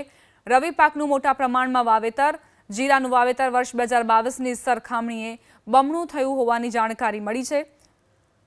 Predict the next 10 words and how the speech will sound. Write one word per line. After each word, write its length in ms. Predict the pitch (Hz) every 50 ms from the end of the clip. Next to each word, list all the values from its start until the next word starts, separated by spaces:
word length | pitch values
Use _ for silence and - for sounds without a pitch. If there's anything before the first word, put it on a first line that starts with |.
| _ _ _ _ -
કઠોળ 340 | 277 269 254 269 311 311 302
પાકોમાં 600 | 269 311 285 285 - 294 277 254 262 262 269 285
ચણાનું 460 | 277 - 277 254 254 254 262 262 269
સૌથી 420 | 254 - - 294 277 285 - 285 302
વધુ 240 | 285 269 240 269 254
પાંચ 320 | - 254 240 247 240 -
પોઇન્ટ 300 | - 240 233 240 240 233
ચોસઠ 500 | - 277 262 269 - - 302 277 285 -
લાખ 360 | 240 214 220 226 269 240 -
હેક્ટરમાં 640 | 262 247 233 _ 254 233 220 220 208 202 202 208